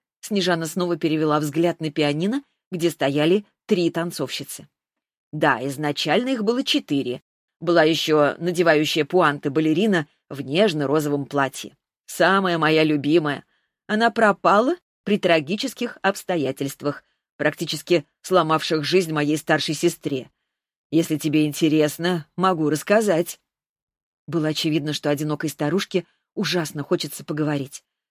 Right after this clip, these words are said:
Снежана украдкой посмотрела на часы. Танюшка уже проснулась, и мама сейчас поет её киселём с печеньем. Что ж, на маму вполне можно положиться,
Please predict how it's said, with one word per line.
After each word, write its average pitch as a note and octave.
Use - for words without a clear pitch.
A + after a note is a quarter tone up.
Снежана G#3
украдкой E3+
посмотрела D#3+
на E3
часы. D3+
Танюшка F#3
уже D#3+
проснулась, A#3
и G#3
мама B3+
сейчас A3+
поет B3
её A3
киселём D#3
с F3
печеньем. D3+
Что -
ж, -
на G#3
маму F#3
вполне D#3+
можно F3
положиться, F#3